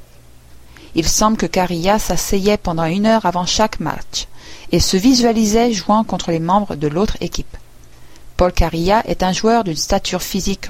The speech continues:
relativement modeste qui a atteint le plus haut niveau mondial dans un jeu de force et de vitesse. Je suis certain que cette technique l'a aidé.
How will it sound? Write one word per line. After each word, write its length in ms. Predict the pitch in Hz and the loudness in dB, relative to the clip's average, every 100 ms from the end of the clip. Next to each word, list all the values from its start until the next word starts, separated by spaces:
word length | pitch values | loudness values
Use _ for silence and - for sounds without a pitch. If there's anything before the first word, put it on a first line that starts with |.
| - | -6
relativement 680 | 190 214 220 - 202 180 | 0 0 0 -2 -4 -2
modeste 500 | 165 151 151 190 - - - - - | -4 -4 -2 -2 -2 -6 -10 -10 0
qui 180 | 285 277 | 4 4
a 180 | 202 | 4
atteint 320 | 180 - 208 214 | 2 2 0 0
le 80 | |
plus 260 | 160 - 247 | -2 0 2
haut 120 | 202 185 | 2 0
niveau 340 | 202 214 190 | 0 0 -2
mondial 500 | 170 208 185 196 226 - - | 0 -2 0 0 0 -4 -4
dans 200 | 156 175 | -2 0
un 60 | 160 | 0
jeu 220 | 175 156 | 0 -2
de 120 | 147 | -2
force 400 | - 226 247 - | 0 0 0 -2
et 80 | 240 | 0
de 80 | 214 | 0
vitesse. 540 | 180 160 135 - - - - - - - - - - - - - - | 0 -4 -6 -8 -12 -16 -20 -20 -20 -20 -20 -20 -20 -20 -20 -14 -4
Je 160 | 175 | -2
suis 220 | 170 - | -2 -2
certain 480 | 180 254 240 - 285 | -2 0 0 2 2
que 120 | - | 2
cette 320 | 196 - - - | 0 2 0 0
technique 440 | 233 226 233 - | 0 2 2 2
l'a 220 | 196 175 | 0 0
aidé. 320 | 160 147 135 | 0 -2 -6